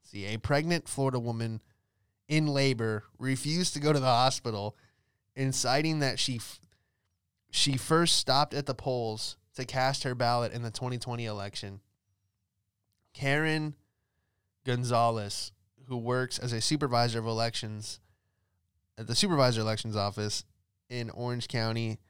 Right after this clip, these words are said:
helped the woman vote and shared the story with C B S. Yikes.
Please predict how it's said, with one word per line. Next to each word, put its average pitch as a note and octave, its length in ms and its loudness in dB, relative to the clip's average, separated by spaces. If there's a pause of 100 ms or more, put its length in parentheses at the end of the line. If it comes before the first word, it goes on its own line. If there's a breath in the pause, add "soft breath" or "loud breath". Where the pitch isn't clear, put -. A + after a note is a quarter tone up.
(340)
helped C#3 200 2
the D3+ 60 2
woman C3+ 320 2
vote B2 360 2
and A#2 180 -4
shared A#2+ 220 -2
the A#2+ 60 -6
story A2+ 340 -2
with G#2 160 -4
C G#2+ 180 -6
B G2+ 180 -4
S. G2 320 -8 (1800)
Yikes. G#2 640 0